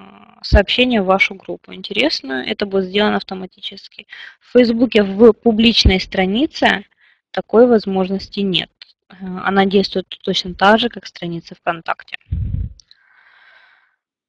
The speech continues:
Э, то есть вот так вот выбли-, выглядит публичная страница в Фейсбуке. Я думаю, все её узнали. Группа ВКонтакте отличается от группы,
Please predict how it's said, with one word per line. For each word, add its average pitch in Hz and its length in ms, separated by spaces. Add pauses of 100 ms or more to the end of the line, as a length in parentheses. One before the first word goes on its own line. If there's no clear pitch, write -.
(680)
Э, 190 340
то 262 140
есть 254 220
вот 277 240
так 208 280
вот 294 280
выбли-, 226 500
выглядит 226 400
публичная 208 520
страница 202 460
в 196 60
Фейсбуке. 170 640
Я 208 200
думаю, 262 340
все - 200
её 185 220
узнали. 190 480 (2250)
Группа 311 340
ВКонтакте 349 800 (1040)
отличается 220 840
от 196 120
группы, 196 580